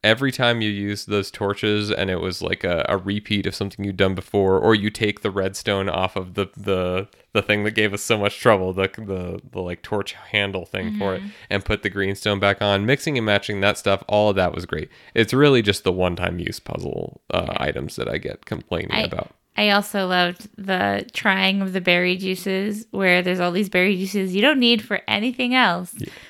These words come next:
Speaker 2: But it distorts the way you see the world
Speaker 1: You have all
Speaker 2: in
Speaker 1: these
Speaker 2: a
Speaker 1: weird
Speaker 2: specific
Speaker 1: hallucinogenic
Speaker 2: way.
Speaker 1: effects off of it.
Speaker 2: <laughs>
Speaker 1: And even
Speaker 2: And you
Speaker 1: the
Speaker 2: can
Speaker 1: puzzle
Speaker 2: just try
Speaker 1: there,
Speaker 2: them all for fun.
Speaker 1: the, the thing that you use that for, where it, like,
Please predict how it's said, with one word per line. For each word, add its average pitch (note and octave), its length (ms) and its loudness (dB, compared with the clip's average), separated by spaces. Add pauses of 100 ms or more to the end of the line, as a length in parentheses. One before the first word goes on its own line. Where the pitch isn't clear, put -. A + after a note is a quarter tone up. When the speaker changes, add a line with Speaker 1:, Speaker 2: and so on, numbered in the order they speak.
(180)
Speaker 2:
But F#3+ 120 -2
it F#3 320 -2
distorts F#3+ 800 -4
the F#3 140 -4
way F3 140 0
you E3 140 -2
see F3+ 240 -8
the E3 160 -4
world D#3 320 -2
Speaker 1:
You A#2 80 4
have G#2+ 80 4
all G#2+ 80 4
Speaker 2:
in G#2 60 0
Speaker 1:
these G2 140 0
Speaker 2:
a - 20 -6
Speaker 1:
weird A2+ 160 4
Speaker 2:
specific G#2 480 0
Speaker 1:
hallucinogenic F#2+ 500 2
Speaker 2:
way. - 60 -8
Speaker 1:
effects G2 340 -2
off F#2+ 220 -2
of E3 100 -2
it. - 220 -2
Speaker 2:
<laughs> C4 40 0 (460)
Speaker 1:
And C#3+ 140 4
even F3+ 240 0
Speaker 2:
And A#3 100 2
you D3+ 60 4
Speaker 1:
the C#3 60 2
Speaker 2:
can G#3+ 60 -2
Speaker 1:
puzzle E3+ 220 4
Speaker 2:
just A#2 40 4
try E3+ 100 4
Speaker 1:
there, F#3 100 0
Speaker 2:
them F3+ 80 -2
all E3+ 140 0
for - 160 -8
fun. F#3 420 -6
Speaker 1:
the, A2+ 240 4
the A#2+ 100 2
thing C3 300 -2
that A#2 120 -2
you G#2 380 -4
use G#2+ 440 -4
that G2 360 0
for, G#2 680 -2
where G2+ 220 2
it, - 180 0
like, F2+ 260 -6